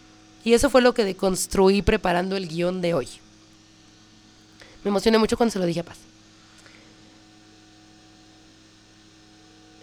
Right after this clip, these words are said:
Creo que la, el gran disclosure de todo este show es que yo no hago esto para que me pongan ningún tipo de expectativa,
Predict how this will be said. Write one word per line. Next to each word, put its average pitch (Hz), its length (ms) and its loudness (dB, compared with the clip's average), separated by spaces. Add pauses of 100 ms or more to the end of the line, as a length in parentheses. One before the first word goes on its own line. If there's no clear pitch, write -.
(320)
Creo 359 360 2
que 247 480 4 (500)
la, 240 500 2
el 247 200 4
gran 277 360 8
disclosure 302 840 6
de 240 140 6
todo 269 420 4
este 294 320 0
show 254 280 4
es 269 120 0
que 226 340 4 (540)
yo 285 120 6
no 320 60 8
hago 320 140 8
esto 294 180 4
para 240 200 4
que 214 80 0
me 208 100 2
pongan 247 280 4
ningún 214 260 2
tipo 240 220 -4
de 226 80 -2
expectativa, 180 680 -6